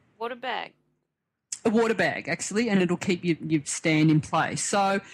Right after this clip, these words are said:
Speaker 2: then, like, another thing you can have is, like, I prefer, like, small, you can get medium-sized soft boxes.
Speaker 1: Mm.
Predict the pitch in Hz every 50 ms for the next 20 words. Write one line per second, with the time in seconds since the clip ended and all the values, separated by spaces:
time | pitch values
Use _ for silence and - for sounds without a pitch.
0 | - - - - - 269 277 277 269 269 262 240 - - - - _ _ - 214
1 | 220 226 214 214 220 220 226 233 226 220 - 247 233 226 214 214 - - 190 180
2 | 151 175 175 175 170 170 170 - - 185 - - 185 175 170 - - 208 208 -
3 | 226 190 - - 175 175 165 160 165 165 156 - 165 165 151 - - - - -
4 | 202 190 190 185 185 185 180 185 185 175 175 - - 180 175 175 185 196 185 190
5 | 196 190 180 170 - - 165 170 165 165 160 165 - - - - 185 - - -
6 | 226 233 - - - 370 403 403 370 - - - - _ _ _ - 190 175 165
7 | 151